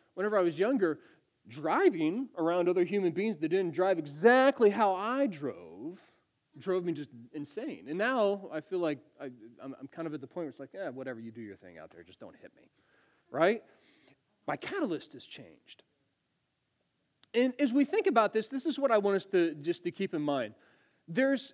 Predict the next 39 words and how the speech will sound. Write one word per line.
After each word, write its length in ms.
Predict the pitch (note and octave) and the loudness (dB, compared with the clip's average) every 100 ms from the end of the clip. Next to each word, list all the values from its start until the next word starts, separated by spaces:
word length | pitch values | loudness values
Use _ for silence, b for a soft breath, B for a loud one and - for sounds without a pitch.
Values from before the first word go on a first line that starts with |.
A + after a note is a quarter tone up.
| - | -2
there's, 360 | G#3 A#3 A3+ G#3 | 6 6 4 0
there's 220 | A3+ A3 | 0 0
a 60 | |
few 220 | G#3 C4 C#4 | 0 0 0
things, 300 | B3 G#3 F3+ | 0 -2 -4
if 120 | F#3 | 0
you, 140 | F#3+ G3 | 0 0
if 160 | F3+ | -2
you 80 | F#3 | 0
look 240 | G#3+ A#3+ | 2 4
up, 200 | A3+ G#3+ | 4 2
uh, 200 | F3 D#3+ | 0 -2
what 240 | D#3 E3 F3 | 0 2 0
it 60 | |
w-, 160 | F3 F3 | 0 -4
you 180 | E3 E3 | -4 -2
know, 240 | E3 D3+ C#3 | -2 -2 -4
a 80 | D3 | -8
catalyst 540 | - F#3 F#3 E3+ D#3+ | -4 0 2 0 -2
in 120 | D#3 C#3 | -8 -6
chemistry, 640 | - F#3+ F3 - C3+ C3 _ _ _ _ _ _ _ _ _ _ | -6 -6 -6 -8 -8 -8 _ _ _ _ _ _ _ _ _ _
just 180 | G3+ G3 _ _ _ | -10 -10 _ _ _
four 240 | B3 C#4 | -4 -2
things 360 | C4 A#3 G#3 D#3 | 0 0 0 0
that 160 | D#3+ D3+ | -2 0
they 120 | D#3 | -2
kinda 260 | F#3 E3+ | -2 -6
call 300 | D3 - C#3+ | -6 -8 -6
out. 280 | B2+ G2+ G2+ | -6 -8 -8
One, 340 | E3 A3 C4 C4+ | -2 0 0 0
a 80 | |
catalyst 640 | F3+ A#3+ A#3 A#3+ G#3+ - G3+ | -4 -2 0 2 2 0 0
will 200 | F3+ F3 | 2 4
reduce 560 | F3 C3+ F#3 A#3 A#3 | 2 -2 -6 -6 -6
the 160 | - F#3+ | -6 -6
amount 300 | E3+ F#3 F3+ | -4 -4 -4
of 80 | D3 | -8
a 60 | |
substance 920 | - - G#3+ G3 - - G#2+ G#2 - | -10 -4 -2 -2 -4 -16 -16 -16 -20